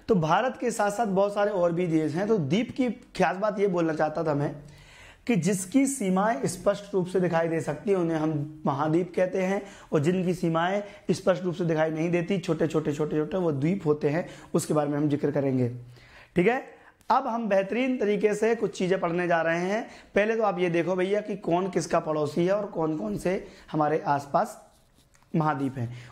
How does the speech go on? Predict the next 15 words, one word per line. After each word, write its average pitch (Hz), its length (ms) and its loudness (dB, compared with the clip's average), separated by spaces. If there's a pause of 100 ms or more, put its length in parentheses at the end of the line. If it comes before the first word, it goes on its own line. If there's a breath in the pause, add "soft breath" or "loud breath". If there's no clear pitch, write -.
उसके 165 140 2
बाद 170 120 4
उनके 165 220 0
देश 185 320 2
और 165 100 -4
उनके 160 160 -4
बाद 147 100 0
उनकी 170 560 -2 (220 loud breath)
राजधानियाँ। 147 760 -2
तो 175 60 2
डेली 180 340 4
हम 208 300 0
एक 175 160 2
एक, 196 200 -2
अ, 175 320 2